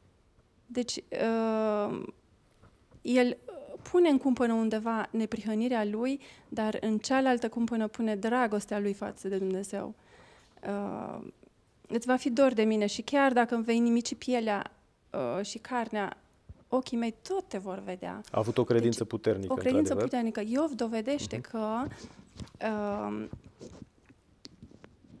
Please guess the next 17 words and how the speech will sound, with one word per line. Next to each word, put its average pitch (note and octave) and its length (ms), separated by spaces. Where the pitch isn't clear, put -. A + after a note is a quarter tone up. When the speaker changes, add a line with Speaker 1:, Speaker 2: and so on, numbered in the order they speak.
Speaker 1:
putem, D#4+ 760
uh, G#3 500
avea A3+ 260
credință C4 440
în A3 100
Dumnezeu G#3 720
și - 260
putem C#4 460
să A3+ 560
o G#3+ 140
și B3 380
justificăm A3+ 1160
în A3 80
situații B3+ 500
cu A3+ 120
totul B3 300
disperate. A#3+ 760